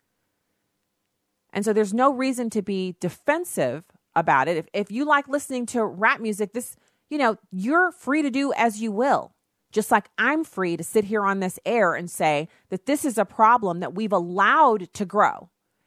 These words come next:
We've allowed it to get to where it is now. And we can't see around the corner to see what the next step is.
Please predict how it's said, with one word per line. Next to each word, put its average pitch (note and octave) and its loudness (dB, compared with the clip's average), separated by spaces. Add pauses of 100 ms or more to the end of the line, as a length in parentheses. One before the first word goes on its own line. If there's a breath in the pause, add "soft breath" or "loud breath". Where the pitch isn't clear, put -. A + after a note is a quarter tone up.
We've G3+ 0
allowed A3 4
it - -6
to F#3+ -4
get F#3+ -2
to G3 -8
where F#3+ 0
it F3+ 0
is E3+ -4
now. C#3+ -6 (920)
And A3 0
we C4 -4
can't D#4 -4
see A3+ 0
around G3+ 2
the F#3+ -2
corner B3+ 0
to G3 -8
see G3 -6 (200 soft breath)
what B3 -4
the D4+ 0
next E4 0
step D#3 -2
is. - -12